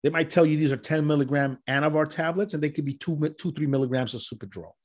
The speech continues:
four or five milligrams, six milligrams of Turinabol instead of ten milligrams of Anavar. And then you, you're doing something else. It's, it's, it's making your muscles a little bit harder. It's not causing water retention. So you think, "Hey, I got,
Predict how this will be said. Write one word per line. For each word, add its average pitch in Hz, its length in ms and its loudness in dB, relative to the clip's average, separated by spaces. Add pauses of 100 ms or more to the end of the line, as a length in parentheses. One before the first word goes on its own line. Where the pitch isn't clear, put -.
(960)
four 143 160 4
or 135 60 2
five 135 280 4
milligrams, 123 540 2
six 123 180 -8
milligrams 117 460 -2
of 107 60 -6
Turinabol 110 440 -2
instead 113 260 -4
of 104 100 -8
ten 120 180 -6
milligrams 101 400 -4
of 95 120 -10
Anavar. 92 340 -14 (1160)
And 127 200 2
then 135 200 4
you, 135 280 2 (360)
you're 143 100 4
doing 156 320 6
something 160 340 2
else. 127 420 2
It's, 110 160 -6
it's, - 200 -10 (100)
it's 110 100 -8
making 143 360 4
your 139 100 4
muscles 135 320 0
a 135 40 0
little 135 180 2
bit 135 100 2
harder. 107 360 -2
It's 104 120 -4
not 117 160 -6
causing 127 340 -2
water 123 220 0
retention. 117 440 0
So 120 120 -8
you 110 80 -4
think, 120 220 -4
"Hey, 156 200 0
I 113 120 -2
got, 113 220 -2